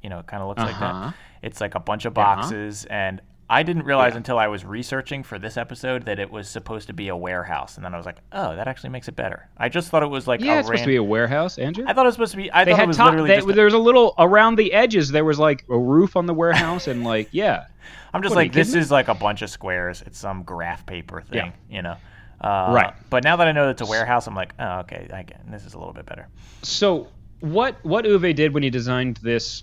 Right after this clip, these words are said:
Speaker 2: this warehouse board, so basically you, you have a token for each of the four different resources. And the way you figure out and keep track of how many you have of them, because you're gonna be going through a lot of them. Your numbers of these resources are gonna be going up and down the whole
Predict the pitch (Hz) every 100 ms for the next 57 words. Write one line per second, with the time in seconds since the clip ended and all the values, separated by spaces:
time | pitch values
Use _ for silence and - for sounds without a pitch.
0 | - 120 117 110 131 127 123 107 98 113
1 | 98 85 - - 143 190 190 165 135 131
2 | 151 147 139 131 147 139 - - 180 185
3 | 165 143 147 139 143 139 117 - 131 113
4 | 110 117 113 92 104 107 95 85 - -
5 | - - - - - - - 120 120 117
6 | 110 104 95 - 127 120 120 151 196 185
7 | 160 - 156 139 139 131 127 127 - 113
8 | 113 143 - 139 135 113 - 143 160 170
9 | 151 131 117 113 143 135 98 101 - 87
10 | 95 139 127 220 220 170 151 147 135 139
11 | 117 113 113 101 92 98 156 165 190 190
12 | 151 135 131 113 120 123 107 110 107 107
13 | 101 - 143 139 117 110 101 101 123 117
14 | 110 104